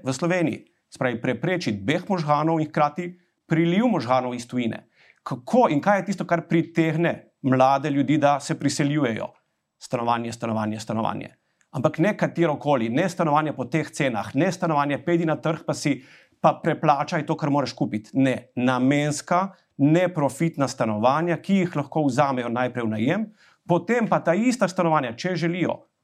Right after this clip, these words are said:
po nekem obdobju kupijo. Kje bojo dobili denar? Davčne olajšave. Prvih deset let zaposlitev mora imeti dohodninske davčne olajšave za mlade, za mlade, zato da lahko si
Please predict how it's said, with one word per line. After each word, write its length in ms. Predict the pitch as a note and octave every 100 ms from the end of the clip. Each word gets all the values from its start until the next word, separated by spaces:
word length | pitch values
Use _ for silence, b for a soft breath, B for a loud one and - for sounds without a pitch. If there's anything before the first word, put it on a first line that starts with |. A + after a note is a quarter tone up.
| _
po 80 | C3+
nekem 300 | C#3+ D3+ D3+
obdobju 400 | C#3 C3 A#2+ E3+
kupijo. 380 | A3 C#4 C3 - b _
Kje 140 | - G3
bojo 140 | G#3+ F3+
dobili 220 | F#3+ G3
denar? 340 | F#3 F3+ G#2 - _ _ _ _ _ -
Davčne 380 | A#2+ B2 C#3+
olajšave. 500 | C3 B2 A#2 B2+ A2 - _ _ _ _ _ _ -
Prvih 340 | G3+ G3 F#3+
deset 460 | D#3+ D#3+ F#3+ F3 F3
let 320 | E3 A#2+ -
zaposlitev 680 | C3+ A#2+ B2 E3+ F3 F3 A2 - b b
mora 420 | C3+ D#3 E3+ F3
imeti 480 | D#3 C#3+ D#3 D#3 B2
dohodninske 680 | A#2 C3 C#3 C#3+ F3+ E3+ -
davčne 440 | C3 C3+ D3+ - C#3+
olajšave 540 | C#3 B2 D3 B2+ A#2
za 180 | A#2+ A#2+
mlade, 520 | A2+ C3 C3 A2 D3+ F#3 _ - - - _
za 220 | C#3+ C3
mlade, 440 | A#2 A#2+ B2 C#3 E3+ b -
zato 240 | D3+ G#3+
da 100 | F#3
lahko 400 | E3 E3+ - F#3+
si 160 | -